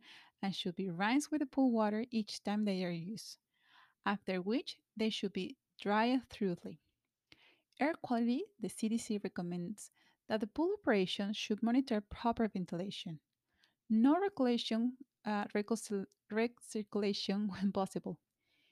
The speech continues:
in the pool basin area in order to prevent the development of bio-, bioaerosols. R-, R E H V A states increase air supply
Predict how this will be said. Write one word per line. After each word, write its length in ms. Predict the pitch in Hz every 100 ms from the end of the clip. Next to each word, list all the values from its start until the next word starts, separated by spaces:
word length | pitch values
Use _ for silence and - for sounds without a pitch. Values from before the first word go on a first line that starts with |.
| _ _ _ -
in 140 | 226
the 100 | 226
pool 200 | 226 262
basin 380 | 269 381 - 233 -
area 440 | 185 180 180 233 -
in 140 | 190 -
order 240 | 202 208 226
to 140 | -
prevent 420 | - 175 185 196 -
the 140 | 196
development 480 | 185 202 226 208 185
of 100 | -
bio-, 420 | 190 190 185 185 - 226 _ _ -
bioaerosols. 960 | 208 202 202 196 190 175 202 202 - - _ _ _ _ _ _ _ - _ _
R-, 100 | 240 - _ _ _ -
R 160 | 262 294
E 140 | 311 330
H 240 | 247 233 -
V 220 | 202 220 -
A 280 | 180 196 277
states 640 | - - 202 185 180 - - _
increase 600 | 233 233 - 269 311 - - _ _ -
air 200 | 233 240
supply 640 | - 269 - 190 196 214